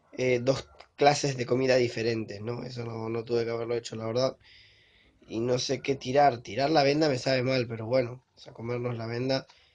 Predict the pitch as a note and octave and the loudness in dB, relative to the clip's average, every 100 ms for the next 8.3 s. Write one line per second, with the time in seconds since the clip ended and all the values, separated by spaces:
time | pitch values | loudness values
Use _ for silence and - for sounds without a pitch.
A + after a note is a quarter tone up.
0 | _ _ _ _ _ B2 A#2+ A#2 B2 B2 | _ _ _ _ _ 2 2 2 2 2
1 | B2 A#2 A2 G#2+ A2 - A2 G#2+ G#2+ - | 0 -4 -4 -8 -12 -14 -14 -12 -12 -2
2 | B2 A#2+ A#2 B2 A#2+ B2 A#2 G#2+ G#2 G#2+ | 0 0 -2 -2 0 -2 -6 -10 -12 -12
3 | G#2+ - G#2 G#2 A#2 A#2 - C#3 A#2+ A#2 | -14 -14 -16 -14 -14 -10 -2 -2 -2 -6
4 | C3 C3+ C3 A#2+ A#2+ B2+ C3 C3 - _ | -6 -6 -8 -8 -6 -6 -4 -6 -8 _
5 | _ _ _ _ _ _ C3 C3+ - C3+ | _ _ _ _ _ _ -6 -6 -6 -2
6 | C#3 C3+ C3 - - C3 C3+ - _ - | 0 0 -2 -10 -6 -4 -4 -6 _ -18
7 | - - D3+ D3+ D3+ C#3+ F3 E3 C#3+ E3+ | -16 -6 -2 -2 -2 2 4 4 4 4
8 | F#3 G#3 C#4 | 4 4 2